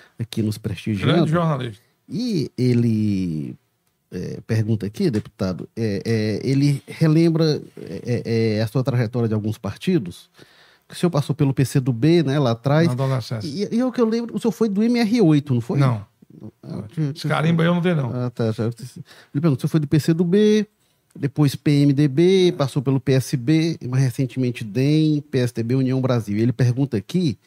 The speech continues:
Speaker 1: como é que se deu o processo de desencanto do senhor com a esquerda?
Speaker 2: Não, não tô desencantado com a esquerda, não. Eu acho que, do ponto de vista social, o programa da esquerda é muito bom. O que eu,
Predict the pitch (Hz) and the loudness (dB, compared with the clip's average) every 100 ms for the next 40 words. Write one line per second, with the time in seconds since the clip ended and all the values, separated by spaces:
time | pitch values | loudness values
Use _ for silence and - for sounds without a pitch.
0 | _ - - _ - 302 294 - 254 254 | _ -20 -20 _ -4 -2 -2 -4 -2 -2
1 | 247 - - 220 220 - 208 202 208 226 | -2 -6 -4 -2 0 -2 0 2 4 4
2 | - 160 123 120 123 - 131 123 120 - | 2 2 2 -4 -4 0 0 2 0 0
3 | 113 90 92 92 - _ _ _ _ _ | -4 -4 -6 -12 -14 _ _ _ _ _
4 | 415 453 240 370 349 320 320 320 311 285 | -6 -2 -2 -2 -2 -2 -2 0 0 2
5 | 294 285 240 269 285 269 175 202 - 170 | 2 0 2 0 2 2 2 -2 -2 2
6 | 214 220 233 220 190 220 190 196 175 175 | 2 0 -2 -4 0 0 0 -2 0 0
7 | 175 160 - 151 208 196 170 190 190 202 | 2 0 2 4 4 2 2 4 4 4
8 | 202 - 214 208 214 - 302 180 156 - | 2 0 0 2 2 0 2 2 2 -4
9 | _ _ _ _ _ _ _ _ _ _ | _ _ _ _ _ _ _ _ _ _
10 | _ _ _ - 147 - 202 208 | _ _ _ -4 -4 2 4 2